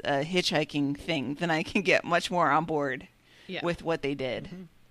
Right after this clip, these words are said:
Speaker 1: which was more of a, yeah, problem solving in the middle of nowhere kind of deal for them. And of course, they're feeling very good because of all the love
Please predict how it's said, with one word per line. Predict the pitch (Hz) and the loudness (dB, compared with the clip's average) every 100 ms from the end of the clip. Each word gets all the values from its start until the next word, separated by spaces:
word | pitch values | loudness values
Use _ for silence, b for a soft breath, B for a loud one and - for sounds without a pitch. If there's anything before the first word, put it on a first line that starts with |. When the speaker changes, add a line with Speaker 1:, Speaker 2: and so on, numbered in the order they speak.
| b b b b - - | b b b b -20 -2
Speaker 1:
which | 214 277 | 0 2
was | 240 240 202 | 2 2 0
more | 208 202 214 | 0 2 2
of | 202 | 4
a, | 202 190 | 4 4
yeah, | 226 196 135 | 4 4 6
problem | 147 - 175 180 175 170 | 2 4 6 6 2 0
solving | 160 160 156 160 | 4 4 4 0
in | 151 | 0
the | 147 | 2
middle | 156 147 143 | 4 4 4
of | 139 143 - - b b b b b b b _ _ - | 0 -4 -14 -20 b b b b b b b _ _ -2
nowhere | 165 147 147 127 156 185 - | 0 2 2 0 -4 -12 -10
kind | - 135 | -6 -4
of | 131 | -4
deal | 131 139 127 | -4 -4 -4
for | - 139 | -6 -8
them. | 117 120 120 - - - - - - _ - - - - _ B B B B B - | -6 -8 -12 -20 -20 -20 -20 -20 -20 _ -20 -20 -20 -20 _ B B B B B 6
And | 208 226 | 8 8
of | 226 | 6
course, | 220 196 | 4 4
they're | - 160 | 4 0
feeling | 165 180 165 | 2 0 0
very | 170 214 220 | 2 4 4
good | 170 160 | 4 2
because | 147 147 | 0 -2
of | 139 | 0
all | 135 135 | 2 2
the | 131 | 2
love | 175 208 214 214 226 | 6 8 8 6 -4